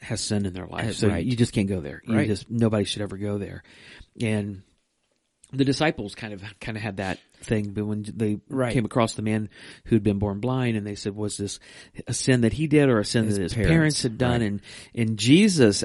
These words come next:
Speaker 1: actually said it was not because of his sins or his parents' sins. This is actually John nine three. S-, um, he said, "This happened so the power of God could be seen in him."
Speaker 2: Yeah.
Speaker 1: Wow. Think about that.
Speaker 2: Mm-hmm.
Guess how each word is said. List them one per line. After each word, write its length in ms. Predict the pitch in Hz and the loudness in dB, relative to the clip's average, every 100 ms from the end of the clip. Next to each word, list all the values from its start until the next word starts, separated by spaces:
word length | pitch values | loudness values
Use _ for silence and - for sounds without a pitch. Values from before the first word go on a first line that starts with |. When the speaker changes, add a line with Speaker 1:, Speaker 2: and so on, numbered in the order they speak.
| - | -4
Speaker 1:
actually 480 | 110 107 - - 107 | -2 -2 -4 -2 -2
said 220 | - 110 | 2 2
it 100 | 95 | 4
was 220 | 107 107 | 2 2
not 200 | 123 135 | 0 0
because 380 | 113 - 117 101 | -2 0 0 0
of 80 | 92 | 2
his 220 | 139 131 | 0 2
sins 240 | 127 113 | 0 0
or 60 | 101 | -2
his 140 | 85 | -6
parents' 500 | - 156 208 240 90 | -8 -2 0 0 -4
sins. 560 | - - 175 82 - - - - - | -6 -6 -6 -6 -8 -12 -16 -18 -4
This 220 | 117 - | -2 0
is 160 | 107 101 | -2 -2
actually 360 | 107 - 104 | -4 -4 -6
John 440 | 98 110 101 98 95 | -4 -4 -4 -6 -10
nine 340 | - 101 98 92 | -8 -6 -4 -6
three. 340 | 98 139 120 | -2 0 0
S-, 180 | 104 - - | 0 -6 -10
um, 260 | 107 101 95 | -8 -8 -6
he 40 | |
said, 200 | 101 98 | -8 -6
"This 160 | 101 113 | -4 -4
happened 480 | - 156 160 107 101 - - | -4 -4 0 -2 -2 -8 -20
so 140 | - 135 | -4 -2
the 80 | 117 | 0
power 260 | - 123 | 0 2
of 100 | 107 | 0
God 220 | 101 95 - | -2 -6 -8
could 120 | 90 | -8
be 80 | 95 | -8
seen 260 | - 139 | -4 -4
in 100 | 92 | -4
him." 140 | - - - | -8 -20 -18
Speaker 2:
Yeah. 200 | - 85 76 - _ _ _ _ _ _ | -10 -8 -8 -16 _ _ _ _ _ _
Speaker 1:
Wow. 380 | - 131 76 92 - _ _ | -2 0 -2 -10 -20 _ _
Think 140 | 151 | -2
about 160 | 143 104 | 0 2
that. 300 | 143 127 - | 0 -4 -10
Speaker 2:
Mm-hmm. 280 | 104 95 135 | -10 -6 -6